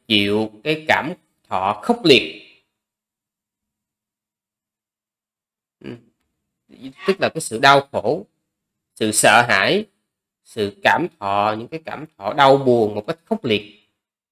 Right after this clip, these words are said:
Rồi họ sẽ bị mất mát tài sản.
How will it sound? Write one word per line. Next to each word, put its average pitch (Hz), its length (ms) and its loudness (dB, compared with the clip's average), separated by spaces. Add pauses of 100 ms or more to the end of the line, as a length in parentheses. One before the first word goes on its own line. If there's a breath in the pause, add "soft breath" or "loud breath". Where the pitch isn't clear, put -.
(320)
Rồi 117 480 4
họ 110 320 4
sẽ 160 140 -4
bị 113 120 -2
mất 185 180 2
mát 196 200 2
tài 101 160 0
sản. 104 340 -12